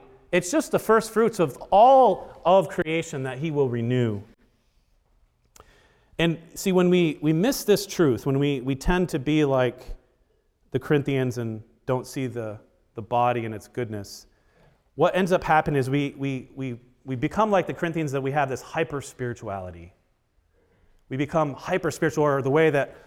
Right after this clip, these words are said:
uh, Walker Percy liked to talk about it in his, his novels, where he identifies this kind of secular Gnosticism. He calls it angelism, <laughs> right? Angelism. It's like, ah, you know, these are the people who are so, s-,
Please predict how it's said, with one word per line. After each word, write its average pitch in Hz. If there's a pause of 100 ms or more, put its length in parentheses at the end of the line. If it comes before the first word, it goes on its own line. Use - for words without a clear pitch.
(220)
uh, 139
Walker 170
Percy 165
liked 143
to 139
talk 143
about 135
it 127
in 127
his, 120
his 123
novels, 123 (680)
where 123
he 131
identifies 131
this 127
kind 120
of 104
secular 127
Gnosticism. 113 (280)
He 147
calls 147
it 127
angelism, 107 (360)
<laughs> -
right? 135 (320)
Angelism. 131 (480)
It's 147
like, 180
ah, 220
you 160
know, 196
these 214
are 240
the 208
people 220
who 196
are 190
so, 214
s-, -